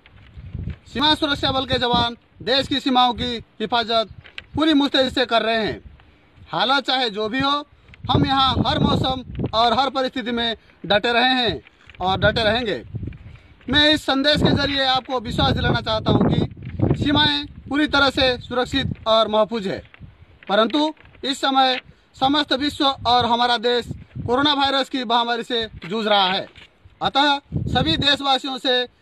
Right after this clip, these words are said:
सीमा सुरक्षा बल के जवानों की तरफ से विनती है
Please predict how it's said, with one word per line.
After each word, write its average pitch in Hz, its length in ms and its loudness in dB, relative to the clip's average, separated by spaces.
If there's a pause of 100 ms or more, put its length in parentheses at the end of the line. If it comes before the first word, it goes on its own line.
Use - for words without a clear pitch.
(180)
सीमा 285 220 0
सुरक्षा 269 400 -2
बल 254 160 0
के 240 240 2
जवानों 240 340 0
की 233 100 -8
तरफ 226 260 -4
से 233 220 0 (280)
विनती 254 300 0
है 226 240 4